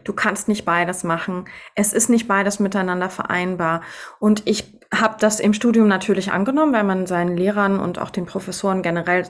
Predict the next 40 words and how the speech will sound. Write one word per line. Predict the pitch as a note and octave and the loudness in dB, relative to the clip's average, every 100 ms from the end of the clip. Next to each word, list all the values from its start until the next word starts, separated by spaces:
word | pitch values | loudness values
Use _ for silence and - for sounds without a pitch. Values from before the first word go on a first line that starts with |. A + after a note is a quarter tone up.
| - | -8
ähm, | E3+ F3 F3 | -6 -6 -8
vertraut. | - E3+ - F#3 B3+ | -8 -6 -2 0 0
Es | - | 0
waren | F3+ G3 | 2 2
nicht | G#3 | 2
nur | G3 | 0
die | F#3 | -2
Gesangsprofessoren, | F3 E3 E3+ - G#3 A#3 A#3+ A3+ | -2 -2 -4 -6 -6 -4 0 0
die | A3+ | 4
mir | A3+ | 2
das | A#3 A3+ | 0 -4
gesagt | A3 A3 A3 A#3+ | -6 -6 -8 -12
haben. | B3 B3+ - - - - - - - - - - | -12 -14 -20 -18 -16 -16 -16 -18 -20 -20 -8 0
Ähm, | G#3+ G#3+ G#3+ A3 A3 _ _ _ _ - | 4 6 6 4 0 _ _ _ _ 2
und | A#3 A#3 A#3 - | 4 4 2 -8
mittlerweile | - B3 C4+ B3+ A3 C4 C#4 | 2 4 6 4 4 4 2
ist | - | 0
mir | A3+ G#3 | 0 2
aber | G#3 | -2
klar, | G3+ A3+ G#3+ A3+ C4+ - _ _ | 0 2 4 4 2 -6 _ _
dass | A3+ A3+ - | 0 0 2
die | G#3+ G#3+ - - - | 2 2 0 -6 -2
natürlich | G3+ - G4+ F4+ B3+ | -2 2 4 4 4
denken, | F#3+ G#3 G3 | 2 2 2
dass | G3 G3 | 0 -2
das | G3 | -2
nicht | G3 - | -4 -2
vereinbar | - F3+ F#3 G3 - | -2 0 0 -2 0
ist, | C4 F4 - | 0 0 -2
weil | G3 F#3+ F#3+ | 2 4 4
die | G3+ A#3 | 4 4
selbst | A3+ A#3 C4+ | 6 4 2
eine | G3+ G3+ | 2 2
Technik | G#3+ A3+ C4 C4 | 2 0 0 0
haben, | A#3+ A#3+ C4 | 0 2 2
die | A3+ | 4
nicht | G#3+ G#3 | 4 4
beides | F#3+ F#3 F#3 - | 0 -2 -2 -4
bedienen | F3+ A#3+ C#4 | 2 2 2
kann | C#4 C#4+ | 0 0